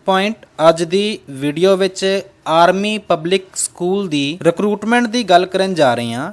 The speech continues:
ਇੱਕ ਨੋਟੀਫਿਕੇਸ਼ਨ ਮੈਂ Telegram ਚੈਨਲ ਤੇ ਵੀ ਸੈਂਡ ਕੀਤਾ ਸੀਗਾ and ਹੋ ਸਕਦਾ ਕਿਸੇ ਹੋਰ ਗਰੁੱਪ ਦੇ ਵਿੱਚ ਵੀ ਤੁਹਾਨੂੰ ਇਹ ਨੋਟੀਫਿਕੇਸ਼ਨ ਪ੍ਰਾਪਤ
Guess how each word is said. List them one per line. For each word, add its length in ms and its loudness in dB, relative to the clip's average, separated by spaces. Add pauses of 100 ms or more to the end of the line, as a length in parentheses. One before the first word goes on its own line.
ਇੱਕ 200 -4
ਨੋਟੀਫਿਕੇਸ਼ਨ 880 -2
ਮੈਂ 280 -2 (160)
Telegram 600 2
ਚੈਨਲ 400 -2
ਤੇ 220 -2
ਵੀ 160 -4
ਸੈਂਡ 320 -4
ਕੀਤਾ 440 -6
ਸੀਗਾ 200 -2 (260)
and 160 -4
ਹੋ 200 0
ਸਕਦਾ 400 2 (240)
ਕਿਸੇ 260 -4
ਹੋਰ 280 0
ਗਰੁੱਪ 260 -4
ਦੇ 160 -2
ਵਿੱਚ 280 -6
ਵੀ 140 -2
ਤੁਹਾਨੂੰ 460 -6 (140)
ਇਹ 160 -2
ਨੋਟੀਫਿਕੇਸ਼ਨ 800 -6
ਪ੍ਰਾਪਤ 500 2